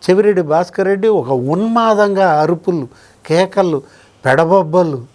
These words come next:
అవేం గావు కేకలు? లోపల అతను అరుస్తుంటే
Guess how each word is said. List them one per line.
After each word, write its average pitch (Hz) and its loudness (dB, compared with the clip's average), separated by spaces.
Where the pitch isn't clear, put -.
అవేం 202 2
గావు 214 2
కేకలు? 208 -2
లోపల 214 4
అతను 233 2
అరుస్తుంటే 247 0